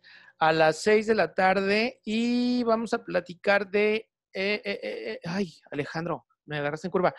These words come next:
Creo que, eh, platicamos la siguiente sesión de, mm, el nuevo líder que necesitan las organizaciones.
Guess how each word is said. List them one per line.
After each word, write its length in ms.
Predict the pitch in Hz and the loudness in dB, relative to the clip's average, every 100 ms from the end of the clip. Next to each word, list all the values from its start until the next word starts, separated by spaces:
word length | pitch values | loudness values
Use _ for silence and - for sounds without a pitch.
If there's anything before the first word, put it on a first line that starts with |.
| - - - | -8 -20 0
Creo 180 | 196 208 | 2 4
que, 280 | 226 226 220 | 6 4 2
eh, 200 | - 185 | 0 0
platicamos 480 | 175 185 170 196 214 | 2 0 2 0 2
la 80 | 208 | 0
siguiente 360 | - 180 190 190 | -2 -4 -4 -4
sesión 440 | 175 - 185 190 | -4 -2 -2 0
de, 460 | 196 202 208 208 208 | 0 2 2 0 -2
mm, 480 | 208 214 214 220 190 _ _ _ _ _ _ _ _ - | -2 -4 -4 -6 -8 _ _ _ _ _ _ _ _ -2
el 100 | 185 | 2
nuevo 220 | 220 262 | 6 6
líder 300 | 262 277 269 | 4 4 2
que 80 | 254 | 2
necesitan 320 | 233 247 247 | 0 -2 -2
las 100 | 240 208 | 0 0
organizaciones. 800 | 196 196 190 190 220 214 196 | -2 -2 -2 0 0 -2 -4